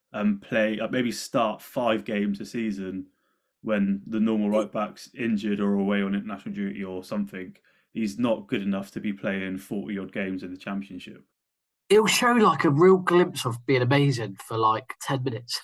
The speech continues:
Speaker 2: <laughs> in a game, and you'll go, "Oh, hang on a second, what's going on here?"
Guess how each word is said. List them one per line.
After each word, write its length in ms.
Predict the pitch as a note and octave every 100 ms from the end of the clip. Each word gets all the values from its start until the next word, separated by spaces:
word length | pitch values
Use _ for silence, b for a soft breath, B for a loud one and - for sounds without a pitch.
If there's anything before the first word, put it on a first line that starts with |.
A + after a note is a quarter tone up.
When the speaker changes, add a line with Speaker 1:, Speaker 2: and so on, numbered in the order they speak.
| A3
Speaker 2:
<laughs> 100 | -
in 80 | D3
a 60 | B2+
game, 360 | C3+ A#2+ G#2+ -
and 100 | B2
you'll 80 | B2
go, 220 | B2 C#3
"Oh, 300 | C#3 C3 D#3+
hang 160 | E3 C3+
on 100 | A2+
a 40 |
second, 460 | - A2+ A#2 D3 D3
what's 160 | C3+ -
going 240 | D3 C#3+
on 60 | C#3+
here?" 240 | B2+